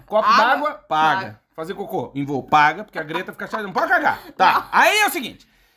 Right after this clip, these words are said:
Speaker 2: Não
Speaker 1: Que
Speaker 2: pode
Speaker 1: que eu
Speaker 2: andar de avião
Speaker 1: Não,
Speaker 2: também.
Speaker 1: não.
Speaker 2: Tem que andar
Speaker 1: Tem
Speaker 2: de
Speaker 1: que
Speaker 2: trem.
Speaker 1: caiaque.
Speaker 2: Tem que
Speaker 1: Aí é
Speaker 2: andar
Speaker 1: o seguinte, biscrelque.
Speaker 2: E a, é, como é que é? Veleiro.
Speaker 1: Veleiro. Veleiro de cu errou. Tá, daí dizia eu que aí é o seguinte, o que que eu aprendi? Que daí quando tu tá nessa, aí naquilo,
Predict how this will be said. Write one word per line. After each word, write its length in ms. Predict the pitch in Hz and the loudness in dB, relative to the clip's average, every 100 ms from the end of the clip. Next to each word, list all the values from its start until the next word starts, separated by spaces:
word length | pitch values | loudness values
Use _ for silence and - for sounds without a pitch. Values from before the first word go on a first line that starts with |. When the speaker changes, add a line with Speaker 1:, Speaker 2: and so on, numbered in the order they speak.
| _ | _
Speaker 2:
Não 120 | 208 277 | -10 -6
Speaker 1:
Que 60 | |
Speaker 2:
pode 120 | 381 | -2
Speaker 1:
que 60 | 349 | -2
eu 60 | 302 | 0
Speaker 2:
andar 140 | 339 | -2
de 60 | 403 | -4
avião 260 | 440 427 | -2 2
Speaker 1:
Não, 240 | 233 233 254 | 4 6 4
Speaker 2:
também. 260 | 226 220 110 | 0 -6 -10
Speaker 1:
não. 320 | 131 175 127 92 | -4 -2 -4 -8
Speaker 2:
Tem 100 | 202 | -16
que 60 | 214 | -14
andar 160 | 202 | -10
Speaker 1:
Tem 80 | 165 | -10
Speaker 2:
de 40 | 165 | -4
Speaker 1:
que 40 | |
Speaker 2:
trem. 160 | 233 262 | -4 0
Speaker 1:
caiaque. 500 | 226 233 196 - 110 | 2 4 2 0 -10
Speaker 2:
Tem 120 | - | -2
que 60 | 160 | 2
Speaker 1:
Aí 140 | 214 | 2
é 20 | |
Speaker 2:
andar 80 | 339 | 2
Speaker 1:
o 60 | 359 | 0
seguinte, 280 | 330 240 539 - - | -2 0 0 0 -6
biscrelque. 580 | 131 - 220 220 202 - - _ | -6 -8 -4 -2 -2 -6 -20 _
Speaker 2:
E 180 | 202 226 | -8 -6
a, 100 | - | -6
é, 400 | 220 214 202 202 | -6 -4 -4 -6
como 160 | 262 220 | -6 -8
é 60 | |
que 100 | 220 | -4
é? 600 | 214 214 202 175 165 156 - - _ _ - | -4 0 -2 -2 -8 -12 -16 -20 _ _ -6
Veleiro. 600 | 226 285 240 226 202 151 | -4 0 0 -2 -4 -2
Speaker 1:
Veleiro. 440 | 151 180 185 - - - 508 | 0 2 2 2 0 -2 -4
Veleiro 340 | - 127 160 - | -4 -4 -4 -4
de 160 | 175 143 | -8 -10
cu 160 | 190 | -8
errou. 160 | 175 127 | -8 -8
Tá, 260 | - 170 | 0 0
daí 320 | 139 175 247 262 | 2 0 0 -2
dizia 240 | 226 254 | 0 4
eu 220 | 254 330 - 269 _ _ _ | 4 4 0 -20 _ _ _
que 80 | 220 | -4
aí 100 | 247 | -2
é 40 | |
o 40 | |
seguinte, 280 | 294 330 262 | -4 -8 -8
o 40 | 254 | -10
que 80 | |
que 80 | 285 | -4
eu 60 | 294 | -2
aprendi? 440 | 277 262 190 143 | -2 -6 -6 -8
Que 140 | 127 170 | -8 -6
daí 200 | 208 240 | -4 -4
quando 280 | - 415 427 | -2 -2 -2
tu 100 | 349 | 0
tá 200 | 277 247 | 2 2
nessa, 480 | 220 208 - 104 - _ _ | 0 -2 -4 -14 -16 _ _
aí 180 | 147 226 | -6 -6
naquilo, 420 | 240 226 139 | -6 -6 -6